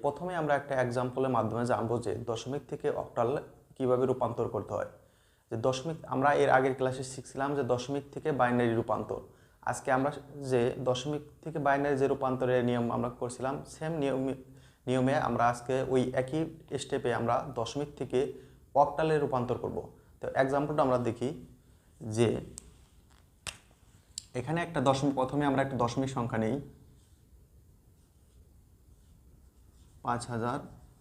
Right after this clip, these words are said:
দুইশো ছত্রিশ। এই সংখ্যা, দশমিক সংখ্যাকে অক্টালে, অক্টালে রূপান্তর করব।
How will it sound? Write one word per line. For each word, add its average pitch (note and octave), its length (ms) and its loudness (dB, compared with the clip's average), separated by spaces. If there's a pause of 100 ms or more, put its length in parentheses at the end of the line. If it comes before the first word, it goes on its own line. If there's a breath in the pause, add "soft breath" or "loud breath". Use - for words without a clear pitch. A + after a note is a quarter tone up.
দুইশো A#2 440 0 (600)
ছত্রিশ। - 580 -10 (1040 soft breath)
এই D#3 180 4
সংখ্যা, D3 480 -2 (260)
দশমিক C3+ 460 0
সংখ্যাকে B2+ 540 -2 (840 soft breath)
অক্টালে, D3 480 0 (2500)
অক্টালে C3 460 0
রূপান্তর B2 480 -2
করব। - 180 -10